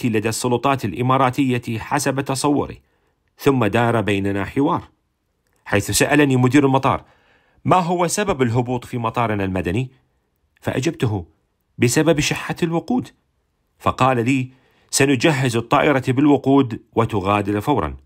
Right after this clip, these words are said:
فأجبته: "إذا لم تجهز طائرتي من قبل الفنيين العراقيين والذين سيحضرون بعد قليل، لن أقلع بها." فقال لي:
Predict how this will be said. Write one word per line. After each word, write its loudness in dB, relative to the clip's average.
فأجبته: -8
"إذا 4
لم 2
تجهز 2
طائرتي 0
من -4
قبل 0
الفنيين 2
العراقيين 2
والذين 4
سيحضرون 4
بعد 0
قليل، -2
لن 2
أقلع -2
بها." -8
فقال -4
لي: 0